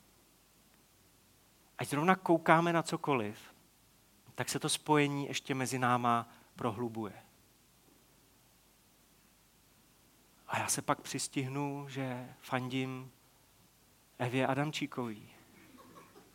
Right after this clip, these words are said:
A mrzí mě, že nevyhrála.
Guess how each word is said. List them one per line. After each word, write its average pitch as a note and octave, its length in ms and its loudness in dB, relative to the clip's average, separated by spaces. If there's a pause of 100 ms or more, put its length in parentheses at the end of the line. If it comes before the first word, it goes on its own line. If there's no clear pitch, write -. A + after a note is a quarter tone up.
(3000)
A D3 80 -10
mrzí C#3+ 260 -4
mě, D#3+ 140 0
že C#3 120 -2
nevyhrála. B2+ 680 -4